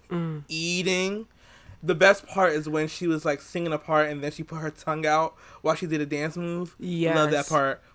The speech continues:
Speaker 1: My
Speaker 2: Watched
Speaker 1: mom
Speaker 2: it
Speaker 1: likes
Speaker 2: maybe
Speaker 1: that
Speaker 2: six
Speaker 1: too.
Speaker 2: times when I saw the video. Um, the other part just in that song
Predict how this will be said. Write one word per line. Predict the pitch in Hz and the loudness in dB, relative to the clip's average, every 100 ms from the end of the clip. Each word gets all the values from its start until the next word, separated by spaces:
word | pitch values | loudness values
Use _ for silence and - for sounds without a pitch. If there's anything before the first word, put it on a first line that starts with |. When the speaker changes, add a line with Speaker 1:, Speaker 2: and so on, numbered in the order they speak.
| - | -2
Speaker 1:
My | |
Speaker 2:
Watched | 156 165 175 | 6 8 8
Speaker 1:
mom | 160 | 4
Speaker 2:
it | 160 | 2
Speaker 1:
likes | 147 | 2
Speaker 2:
maybe | 151 143 | 0 0
Speaker 1:
that | - | -2
Speaker 2:
six | 160 - | -6 -6
Speaker 1:
too. | - | -2
Speaker 2:
times | 151 139 135 135 - | -2 0 -4 -10 -8
when | 147 143 | -4 -2
I | 143 | -2
saw | - 139 | -2 -2
the | 135 | 0
video. | 135 127 123 123 123 - - - - - | -2 -4 -6 -8 -10 -14 -20 -20 -20 -6
Um, | 151 143 135 135 135 _ _ _ _ _ _ _ _ _ _ _ _ _ - | 0 2 0 -4 -14 _ _ _ _ _ _ _ _ _ _ _ _ _ -10
the | 165 156 | -2 2
other | 180 | 4
part | 185 185 147 135 | 6 6 6 4
just | 147 160 | -2 0
in | |
that | 143 139 | -2 -2
song | - 139 131 123 | -2 -2 -2 -6